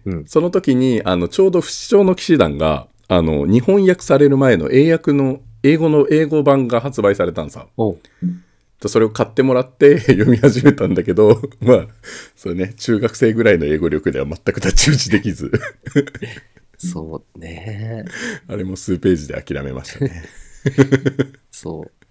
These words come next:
Speaker 1: う。ね、そうなんだよな。
Speaker 2: うん。
Speaker 1: 本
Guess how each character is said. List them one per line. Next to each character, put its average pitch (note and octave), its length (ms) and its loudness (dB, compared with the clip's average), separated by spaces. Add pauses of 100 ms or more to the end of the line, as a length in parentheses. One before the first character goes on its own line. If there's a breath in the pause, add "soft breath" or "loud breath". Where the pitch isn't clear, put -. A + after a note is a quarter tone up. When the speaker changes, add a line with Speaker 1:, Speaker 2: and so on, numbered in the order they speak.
(120)
Speaker 1:
う。 - 60 -20
ね、 A2 420 -10 (100)
そ - 260 -12
う G2 40 -18
な F2 100 -16
ん F#2 140 -20
だ - 100 -18
よ - 100 -20
な。 F2+ 480 -10 (720 loud breath)
Speaker 2:
う F#2 40 -10
ん。 E2 380 -10 (420)
Speaker 1:
本 F#2+ 140 -10